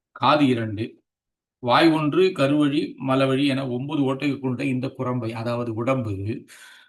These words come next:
புகுந்து புறப்படும் கள்ளத்தலைவன் கருத்தறியாரே. ஒன்பது ஓட்டைகளுடைய இந்த உடம்பில்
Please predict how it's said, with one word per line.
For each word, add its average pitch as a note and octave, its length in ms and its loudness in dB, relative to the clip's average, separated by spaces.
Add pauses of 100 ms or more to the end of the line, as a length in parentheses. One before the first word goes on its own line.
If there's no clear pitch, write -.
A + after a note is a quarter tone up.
(840)
புகுந்து A3 460 4
புறப்படும் F#3 640 4
கள்ளத்தலைவன் E3 840 2
கருத்தறியாரே. C#3+ 840 0 (1600)
ஒன்பது D#3+ 340 2
ஓட்டைகளுடைய G3 640 4
இந்த E3+ 140 -2
உடம்பில் E3+ 500 0